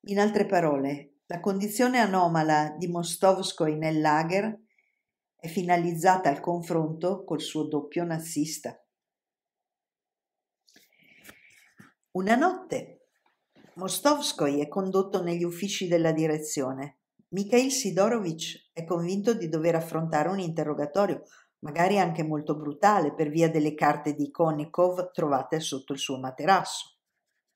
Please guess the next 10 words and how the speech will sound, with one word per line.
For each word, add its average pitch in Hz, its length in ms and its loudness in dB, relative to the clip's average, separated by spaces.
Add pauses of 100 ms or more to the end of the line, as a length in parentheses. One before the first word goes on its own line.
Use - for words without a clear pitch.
(1200)
È 330 120 2
dunque 339 380 4
molto 233 340 0
stupito 151 840 -6 (160)
di 170 140 -2
essere 220 360 2
condotto 226 420 0
in 370 120 -2
un 214 120 2
ufficio, - 680 -8